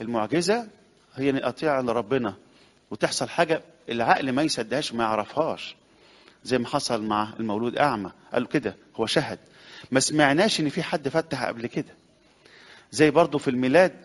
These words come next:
قصة أمنا العذراء، ما فيش واحدة عذراء خلفت قبل كده، لكن في عاقر أو ناس كبار في السن، آه، سمعنا. لكن واحدة زي الأم العذراء مفيش، مفيش. فالمعجزة إن إحنا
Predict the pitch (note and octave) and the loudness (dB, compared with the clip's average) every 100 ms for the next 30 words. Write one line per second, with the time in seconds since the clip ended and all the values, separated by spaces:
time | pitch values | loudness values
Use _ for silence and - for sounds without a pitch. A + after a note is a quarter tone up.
0 | - - - E3 - B2+ D3 C3+ C3+ B2 | -20 -10 -4 -2 -2 0 2 4 4 2
1 | G#2+ E3 - F3 - F3 A3+ - - - | -2 -4 2 2 2 0 0 -2 -20 -20
2 | - A#2 E3 E3+ G3 A#3+ - - - C#3 | -2 4 4 6 2 2 -4 -12 -2 -2
3 | F#3 F3+ D#3+ D3+ A#3 G#3+ B2 C3 D3+ C3+ | 0 0 -2 0 2 2 0 -2 -2 0
4 | F#3+ D#3 G3+ G3 G#3 F#3 - - - _ | 2 4 4 2 -2 -4 -14 -20 -20 _
5 | - B2+ E3+ - E3+ F3 C#3+ - G3 F#3 | -4 0 0 0 2 2 2 2 2 4
6 | G#3 G3 A3 F3 C3+ A#2+ - _ _ - | 2 2 0 0 -2 -6 -16 _ _ -20
7 | - _ - C3 D3 C3 G3+ F3+ C#3+ D3 | -20 _ -4 -2 0 0 0 0 0 0
8 | D3 E3+ D#3+ E3+ E3 D3+ C#3+ G3 C3 - | 2 2 4 4 2 0 -2 -6 -6 -10
9 | - _ _ _ _ _ - A#2 F3+ C#3+ | -14 _ _ _ _ _ -8 -4 -4 -4
10 | - - - - - - - A#2 A#2 A2+ | -10 -20 -20 -20 -20 -20 -6 -4 -2 0
11 | D#3+ D#3+ C#3 D3 C#3 C#3+ | 0 2 2 0 -2 -2